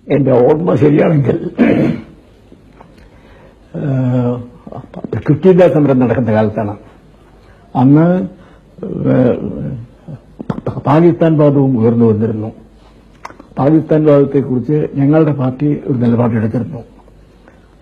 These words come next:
ഞങ്ങൾ പാകിസ്ഥാനെതിരായിരുന്നു. പക്ഷേ ഞങ്ങള്, ഏഹ്, മറ്റേ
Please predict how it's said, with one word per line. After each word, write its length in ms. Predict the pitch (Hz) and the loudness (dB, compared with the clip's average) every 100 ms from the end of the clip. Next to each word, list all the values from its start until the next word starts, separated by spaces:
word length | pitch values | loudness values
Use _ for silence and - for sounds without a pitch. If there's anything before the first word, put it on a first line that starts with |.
| - - - - - - 127 - - | -20 -18 -16 -14 -8 -6 -6 -8 0
ഞങ്ങൾ 220 | 143 160 | 4 4
പാകിസ്ഥാനെതിരായിരുന്നു. 1000 | 151 147 170 170 151 123 123 113 113 107 - - - _ _ _ _ - - | 4 2 2 0 0 2 2 0 -4 -10 -16 -20 -20 _ _ _ _ -20 -8
പക്ഷേ 180 | 131 147 | -2 2
ഞങ്ങള്, 560 | 139 131 156 151 117 127 - - - - | 2 4 4 4 2 -2 -10 -20 -20 -16
ഏഹ്, 460 | - - 131 117 123 | -8 -4 -2 -2 -2
മറ്റേ 560 | 127 123 127 123 113 | -2 0 2 2 0